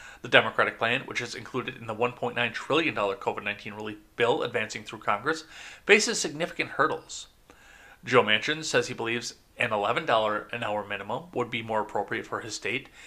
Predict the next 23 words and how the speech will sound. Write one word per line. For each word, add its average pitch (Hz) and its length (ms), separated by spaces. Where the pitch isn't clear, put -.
and 135 100
Senator 190 320
Kyrsten 175 440
Sinema 135 360
objected - 400
to 117 100
including 151 380
the 107 80
minimum 104 320
wage 104 240
hike 143 200
in 135 60
the 117 60
covid 123 260
nineteen 123 340
relief 139 320
bill. 90 220
Well, 113 120
no, 120 340
it's 113 100
a 113 60
poison 156 360
pill 107 360